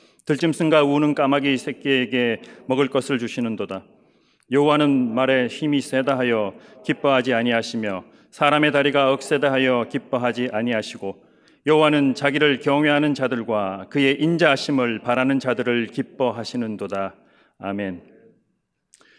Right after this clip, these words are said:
어, 말씀을 펼 때마다 저는 이런 마음이 듭니다. 어,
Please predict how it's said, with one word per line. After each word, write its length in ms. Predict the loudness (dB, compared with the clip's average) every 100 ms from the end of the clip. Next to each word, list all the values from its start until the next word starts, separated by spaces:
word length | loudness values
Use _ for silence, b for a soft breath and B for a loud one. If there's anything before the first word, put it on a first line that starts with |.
| b b b b
어, 180 | -10 -8
말씀을 340 | -4 -6 -4 -4
펼 140 | -4
때마다 640 | -4 -4 -2 -2 -4 -4 -8
저는 200 | -6 -4
이런 180 | -4 -2
마음이 220 | -2 -4
듭니다. 440 | -10 -12 -12 -14 _ _ _ _ _
어, 320 | _ -20 -20